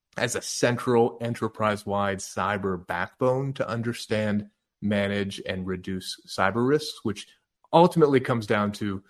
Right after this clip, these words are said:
what and why we are, are continuing to evolve this program to give us that opportunity to drive forward the mission and, and communicate that with the broader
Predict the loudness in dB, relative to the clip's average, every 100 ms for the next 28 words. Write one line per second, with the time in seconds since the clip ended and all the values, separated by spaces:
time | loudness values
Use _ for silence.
0 | _ _ 6 6 6 -2 0 2 2 2
1 | 0 -4 _ _ -8 -2 -2 -2 -4 -8
2 | _ -6 -4 -6 -8 -12 -12 -8 -4 0
3 | 2 2 0 2 2 4 2 2 0 -8
4 | -6 -2 -2 -2 -4 -6 -6 -4 -4 -4
5 | -8 -6 2 2 2 -2 0 -2 -2 -2
6 | -2 -2 -4 -4 0 2 4 0 -2 -2
7 | 0 0 0 2 2 4 4 4 0 -4
8 | -6 -2 -2 -2 -4 -6 -6 -6 -6 -8
9 | -10 -8 -6 -4 -6 -8